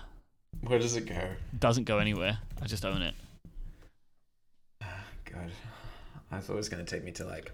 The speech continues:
Speaker 1: Mike Hurley.
Speaker 2: I have,
Speaker 1: But
Speaker 2: uh, app previews dot net is one that I own.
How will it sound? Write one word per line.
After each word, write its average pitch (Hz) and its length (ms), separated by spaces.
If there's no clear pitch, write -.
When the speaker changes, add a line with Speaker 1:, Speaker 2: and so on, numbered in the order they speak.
Speaker 1:
Mike 95 200
Hurley. 82 380
Speaker 2:
I 120 120
have, 120 400
Speaker 1:
But 127 60
Speaker 2:
uh, 113 400
app 143 260
previews 135 560
dot 131 240
net 135 280
is 131 120
one 135 200
that 135 60
I 131 180
own. 147 260